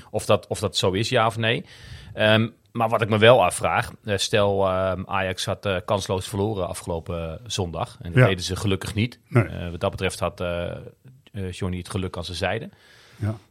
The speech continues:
Speaker 1: Eh, dat we zo waar, eh, eh, in, bij Excelsior, eh, wonnen. Maar het, het, het, het, het is toch een beetje een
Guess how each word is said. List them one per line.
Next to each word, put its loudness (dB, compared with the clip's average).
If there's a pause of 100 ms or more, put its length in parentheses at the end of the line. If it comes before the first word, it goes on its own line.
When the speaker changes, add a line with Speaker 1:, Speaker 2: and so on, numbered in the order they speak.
(160)
Speaker 1:
Eh, 0
dat -4
we -4
zo 4
waar, 6
eh, 0
eh, -8
in, -6
bij 2
Excelsior, -2
eh, 0
wonnen. -4 (200)
Maar 6
het, 2
het, 2
het, 2
het, 4
het -2
is 2
toch 4
een 4
beetje 4 (260)
een -4